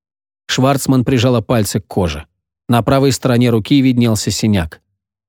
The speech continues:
«Тело переместили». «Согласен. Здесь слишком чисто для реального места преступления». Анна исследовала кожу на предмет первых признаков кровоизлияний,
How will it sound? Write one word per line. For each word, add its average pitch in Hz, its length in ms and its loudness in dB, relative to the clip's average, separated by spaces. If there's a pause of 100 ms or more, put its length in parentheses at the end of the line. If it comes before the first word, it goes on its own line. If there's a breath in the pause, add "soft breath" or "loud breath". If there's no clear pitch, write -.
(260)
«Тело 147 300 2
переместили». 131 720 0 (720)
«Согласен. 120 760 0 (420)
Здесь 135 340 0
слишком 143 480 0
чисто 151 420 -2
для 110 180 2
реального 104 400 2
места 104 340 -2
преступления». 90 760 -4 (1120)
Анна 160 300 4
исследовала 143 560 0
кожу 151 340 0
на 139 120 2
предмет 127 420 0
первых 143 460 0
признаков 139 520 0
кровоизлияний, 127 920 0